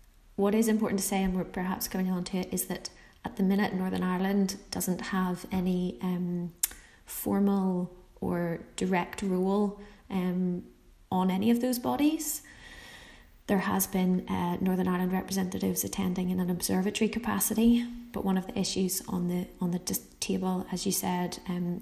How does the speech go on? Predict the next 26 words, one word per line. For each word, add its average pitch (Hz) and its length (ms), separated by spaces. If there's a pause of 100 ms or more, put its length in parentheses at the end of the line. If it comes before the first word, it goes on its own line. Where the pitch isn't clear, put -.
(160)
is 185 380 (380)
introducing 180 960 (280)
a 185 80
more 175 360
formalised 180 840 (100)
role 190 540 (280)
for - 180
Northern 180 280
Ireland 175 320
representatives 180 640
to 185 120
be 202 180
there 208 260
and 180 120
stakeholders - 640
to 196 120
input, - 560 (400)
um, 175 440 (840)
on 185 160
a, 170 420
um, 180 520 (680)
more 180 180
formal 175 380
and 170 160
regular, 175 380 (120)
regularised, 180 800